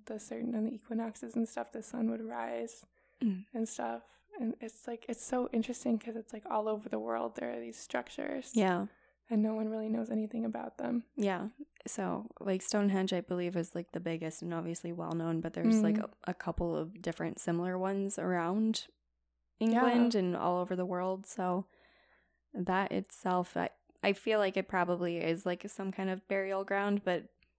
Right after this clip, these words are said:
Speaker 2: I think it's interesting that they, pardon me if it's ignorant, but I guess, like, the fact that they did cremation back then.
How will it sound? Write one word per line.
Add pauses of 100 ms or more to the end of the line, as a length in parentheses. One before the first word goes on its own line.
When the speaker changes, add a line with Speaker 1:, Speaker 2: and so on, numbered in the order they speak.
(140)
Speaker 2:
I
think
it's
interesting
that
they, (1900)
pardon
me
if
it's
ignorant,
but
I
guess,
like,
the
fact
that
they (140)
did
cremation
back
then.